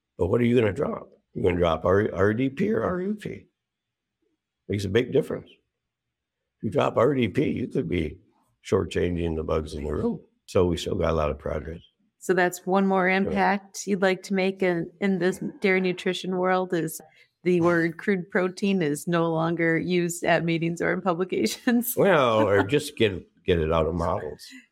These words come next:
Speaker 2: Yeah.
Speaker 1: I mean, just show, because the models are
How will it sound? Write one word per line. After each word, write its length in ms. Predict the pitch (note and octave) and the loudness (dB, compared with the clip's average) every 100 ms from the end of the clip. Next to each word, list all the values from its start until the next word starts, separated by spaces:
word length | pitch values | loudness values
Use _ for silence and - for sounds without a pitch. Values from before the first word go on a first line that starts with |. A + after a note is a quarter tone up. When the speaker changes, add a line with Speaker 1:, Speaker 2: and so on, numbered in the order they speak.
| - | -8
Speaker 2:
Yeah. 240 | F3+ E3 C#3 - - | -6 -6 -8 -14 -6
Speaker 1:
I 160 | G#2 | -2
mean, 240 | F2+ F2+ E2 - - | -2 -2 -6 -12 -4
just 200 | A#2 - | 0 0
show, 440 | - C3 A#2+ E2+ D#2 | 0 4 4 4 0
because 260 | G#2 G#2 | 0 0
the 60 | F#2 | 0
models 420 | E2+ F2 F2 E2 | 0 2 2 0
are 320 | E2+ B2 A#3+ | 0 0 -2